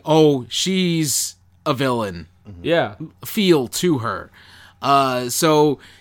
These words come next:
Speaker 1: I mean, like, like I said earlier about, like, "Oh, come on, it's on everything. There's no way."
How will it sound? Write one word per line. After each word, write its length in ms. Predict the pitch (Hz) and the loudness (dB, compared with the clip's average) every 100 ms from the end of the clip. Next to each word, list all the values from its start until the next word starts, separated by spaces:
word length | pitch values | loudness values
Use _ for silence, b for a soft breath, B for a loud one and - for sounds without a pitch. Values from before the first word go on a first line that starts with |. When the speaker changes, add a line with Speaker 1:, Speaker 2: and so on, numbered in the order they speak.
| b b _ _ _ | b b _ _ _
Speaker 1:
I 60 | 175 | -2
mean, 280 | 185 196 196 _ _ - - - | 0 0 -4 _ _ -20 -20 -6
like, 340 | 196 220 - 131 185 | 0 2 0 -4 -2
like 140 | 190 | 0
I 80 | 220 | 0
said 240 | 214 185 | 2 0
earlier 520 | 147 202 208 170 151 143 | 0 0 2 2 2 0
about, 280 | 147 147 | 0 -2
like, 220 | 143 135 - | -2 -4 0
"Oh, 120 | 175 | 0
come 200 | 170 180 | 2 -2
on, 420 | 175 160 139 113 - - | 0 2 0 -4 -10 -6
it's 180 | 156 | -4
on 220 | 180 165 160 | 0 2 2
everything. 800 | 139 151 175 165 170 165 165 156 | -2 0 -2 -2 -4 -4 -6 -6
There's 200 | 175 156 | -6 -4
no 160 | 190 180 | -2 -2
way." 600 | 156 147 156 123 104 | -2 0 0 0 -2